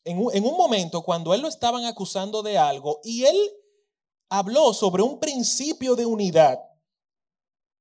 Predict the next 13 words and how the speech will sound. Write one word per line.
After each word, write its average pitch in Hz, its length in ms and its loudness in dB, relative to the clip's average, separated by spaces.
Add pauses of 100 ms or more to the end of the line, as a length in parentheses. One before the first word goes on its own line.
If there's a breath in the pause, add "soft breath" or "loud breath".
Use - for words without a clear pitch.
(280)
que 262 120 -2
nosotros 302 400 -2
no 277 320 0
hemos 285 300 -4
sido 233 260 -8
capaces 220 540 -6
de 208 100 -4
entender 196 680 0
ni 175 120 -10
de 175 120 -8
poner 175 260 -6
en 180 140 -10
práctica. 185 680 -8